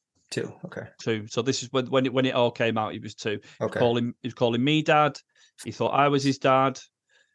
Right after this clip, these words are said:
Speaker 2: He thought my mum was his grandmother. My, my dad was his
Speaker 1: Mm-hmm.
Speaker 2: grand-, that's what he thought. But she was, she was letting my family see him, but most of them said, "No, you're not allowed. We're not going to. It's, we can see what it is."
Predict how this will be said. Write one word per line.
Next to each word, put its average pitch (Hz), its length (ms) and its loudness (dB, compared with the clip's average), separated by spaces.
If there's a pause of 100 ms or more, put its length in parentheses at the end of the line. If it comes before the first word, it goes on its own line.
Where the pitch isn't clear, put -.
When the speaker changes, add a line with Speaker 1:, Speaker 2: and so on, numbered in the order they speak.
(140)
Speaker 2:
He - 80 -16
thought 107 380 -4 (360)
my 113 120 -6
mum 131 240 0
was 127 120 0
his 123 120 -6
grandmother. 123 760 2
My, 110 400 -6 (100)
my 113 120 -8
dad 123 240 -2
was 117 140 -4
his 160 100 2
Speaker 1:
Mm-hmm. 170 120 6
Speaker 2:
grand-, 190 180 4
that's 120 160 -4
what 135 120 -4
he 123 60 -2
thought. 143 440 2 (1120)
But 110 100 -8
she - 100 -6
was, 117 200 -4
she - 120 -4
was 120 240 0
letting 113 500 -2 (520)
my 113 140 -2
family 110 300 -4
see 113 180 -4
him, 110 140 -4
but 110 180 -8
most 117 240 -2
of - 60 -16
them 110 140 -8
said, 110 200 -4
"No, 110 160 0
you're 117 260 0
not 117 140 -4
allowed. 107 380 -2 (120)
We're 113 240 2
not 110 180 -4
going 110 340 -6
to. 104 280 -8
It's, - 320 -12
we 113 60 -16
can 110 100 -18
see 107 200 -8
what 107 160 -6
it 107 60 -8
is." 107 120 -8